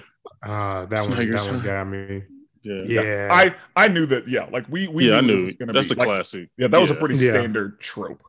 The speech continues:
Speaker 2: Right, right. Um, for me, honestly, it was low key, like, obviously throughout the movie, you know, it was little moments, but the moment that got me, bro,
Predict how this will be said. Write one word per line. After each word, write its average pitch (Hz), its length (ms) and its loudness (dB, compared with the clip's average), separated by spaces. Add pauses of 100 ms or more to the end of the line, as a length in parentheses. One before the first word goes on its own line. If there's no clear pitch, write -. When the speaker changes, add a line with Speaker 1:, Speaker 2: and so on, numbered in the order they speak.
(340)
Speaker 2:
Right, 101 360 -2 (180)
right. 90 280 -4 (640)
Um, 110 540 2 (220)
for 107 200 -2
me, 202 480 4
honestly, 185 600 -2 (400)
it 196 60 4
was 120 200 0
low 143 220 0
key, - 140 -16
like, 135 200 -2
obviously 117 560 -4
throughout 127 240 -2
the 95 80 -14
movie, 92 380 -12 (640)
you 170 100 -2
know, 92 120 0
it - 20 2
was 120 120 4
little 107 140 4
moments, 110 380 0
but - 160 -10
the 85 80 -6
moment 110 400 4
that 92 160 2
got 95 320 0
me, 92 120 -10
bro, 92 320 -6